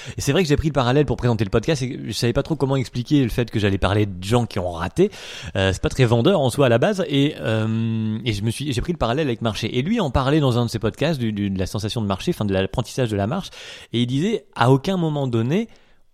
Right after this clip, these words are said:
on se dit bon bah tant pis si j'y arrive pas, euh, je ferai ma vie à quatre pattes. Non, c'est on va marcher. On, il y a pas de doute. C'est, on tombe, c'est pas grave, on se relève et ce sera le nombre de fois qu'il faudra pour marcher. Il y a pas à douter, on arrivera au bout.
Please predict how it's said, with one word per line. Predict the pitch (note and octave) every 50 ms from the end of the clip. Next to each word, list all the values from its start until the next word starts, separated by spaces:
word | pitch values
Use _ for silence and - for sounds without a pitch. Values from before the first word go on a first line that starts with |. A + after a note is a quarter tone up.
| _ _ -
on | D3+ C3
se | A#2 - C3+
dit | C3 B2+ D3 G3 A3+
bon | F3+ A#2 B2+ C3
bah | A#2+ G#2+ G2+
tant | - A#2 A2 G#2
pis | - - D3+ F3 F#3+ E3 A#2 G2
si | - - B2
j'y | A2 A2+ A#2+
arrive | A2 G#2 G#2+ - -
pas, | - C#3 D3+ F3 F#3 D#3
euh, | A2+ G2
je | F#2 -
ferai | - A2+
ma | G#2+ G#2+
vie | G#2 G#2 B2+
à | A#2
quatre | - - C3 A2+
pattes. | - E3+ D#3 -
Non, | C#3 C#3+ E3+ D3+ - - - C3+
c'est | A#2 - - A2+ G#2+ -
on | - G#2+ G#2+
va | G2+ C3+ D#3+
marcher. | D#3+ D3 D3 - - - F3 D#3+ C#3 _ _ _ _ _ _ _ _ -
On, | - B2 C3
il | C3
y | B2 A2+
a |
pas | G#2+ - - G#3 G#3 F#3 D3 A#2
de | A#2 A#2+
doute. | A#2+ A#2 B2 B2 A2+ - - - - _ _ -
C'est, | - - - A2+ A2 -
on | G#2 G2
tombe, | - - D3 G3+ A3 -
c'est | - G#2+
pas | - - F2+ F#2+
grave, | G2+ D#3 G#3 F#3 -
on | G#2+ G2
se | - - G2+
relève | F2+ E2+ F#2 F2+ F2+ F#2 A#2 E3 D#3+
et | A2+
ce | - G2+
sera | F#2 - - G#2 F#2+
le | F#2 F#2 F#2
nombre | F#2 G#2 B2 B2+ B2
de | A#2+ A#2+
fois | G#2 - B2 G#2+
qu'il | - - G2 E2
faudra | - - A2 G2 G#2 B2 F3+
pour | - _ - A#3 B3 G#3 F3
marcher. | D3+ C#3+ C3+ - - - C3+ A2+ - - - - - - - -
Il | F#2+
y |
a | F2
pas | - - G3
à | F3+ C#3
douter, | A#2+ A#2 C#3+ C#3+ C3 - E3+ D#3 B2+ - _ _
on | - G2+ G#2+
arrivera | B2+ C#3+ C#3 D3 B2 C#3 D#3 C#3
au | C3 A#2
bout. | G#2+ G#2 G#2+